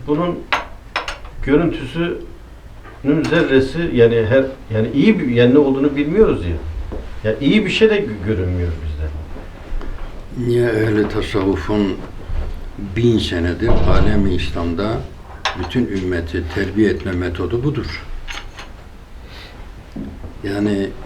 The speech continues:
Speaker 2: bir, e, Mevlana çıkmışsa, bir Yunus Emre çıkmışsa, bir ne bileyim yani say sayabildiğin kadar, e, Mevlana Halid-i Zülcenahin çıkmışsa, Tahiri, Tahel Hakari çıkmışsa,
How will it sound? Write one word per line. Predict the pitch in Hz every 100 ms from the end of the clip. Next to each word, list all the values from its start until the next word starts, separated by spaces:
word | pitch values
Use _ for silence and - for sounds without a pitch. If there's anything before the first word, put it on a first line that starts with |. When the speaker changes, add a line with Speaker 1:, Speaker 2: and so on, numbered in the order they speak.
| - - - - 101
Speaker 2:
bir, | 110
e, | 104 - - 95 90 82 82 95
Mevlana | 104 98 104 98 98
çıkmışsa, | - - 95 87 - 92 90 87 87 85
bir | 101 92 - - - - - -
Yunus | 104 104 95 -
Emre | 98 92 90
çıkmışsa, | 82 - - 90 - 98 90 87 85
bir | 98 87 95
ne | 107
bileyim | 139 139 101 90
yani | 87 85
say | - 117 120
sayabildiğin | - 104 104 90 - 87 87
kadar, | 92 85 82 85 - - - - - - -
e, | 95 90 87
Mevlana | 95 101 101 104 98 -
Halid-i | 101 101 87
Zülcenahin | 92 87 98 95 92 87 85 92
çıkmışsa, | - 90 95 85 90 92 85
Tahiri, | - 92 90 95 104 101 -
Tahel | - 92 85 95
Hakari | 82 95 85 87 87
çıkmışsa, | 85 87 90 -